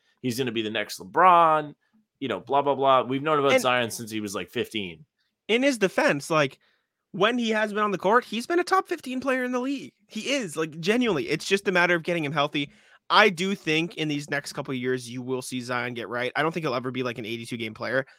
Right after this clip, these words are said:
Speaker 2: I think he'll be, like, a fifty-five, sixty game player. But if you can have him play fifty-five, sixty in the regular season and then get healthy in the playoffs, like, <clears throat> I,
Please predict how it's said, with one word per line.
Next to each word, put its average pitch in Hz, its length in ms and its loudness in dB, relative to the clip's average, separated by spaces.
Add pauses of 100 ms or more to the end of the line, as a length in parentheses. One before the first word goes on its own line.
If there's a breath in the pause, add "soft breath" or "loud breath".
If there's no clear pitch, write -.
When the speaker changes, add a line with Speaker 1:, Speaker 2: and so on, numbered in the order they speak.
(160 loud breath)
Speaker 2:
I 139 80 4
think 143 140 -2
he'll 143 80 0
be, 131 120 -2
like, 120 140 -4
a 120 80 -10
fifty-five, 120 500 -4
sixty 135 300 -4
game 143 220 0
player. 180 340 4 (280)
But 170 120 8
if 180 100 2
you 240 120 2
can 262 120 2
have 214 220 8
him 202 80 0
play 196 160 4
fifty-five, 175 560 4
sixty 165 300 -2
in 151 80 0
the 139 80 0
regular 135 260 0
season 131 320 -4
and 127 180 -4
then 131 140 -2
get 123 160 -2
healthy 131 280 -2
in 123 60 -8
the 120 60 -12
playoffs, 127 440 -2
like, 120 200 -4 (200 soft breath)
<clears throat> - 220 -20
I, 196 140 0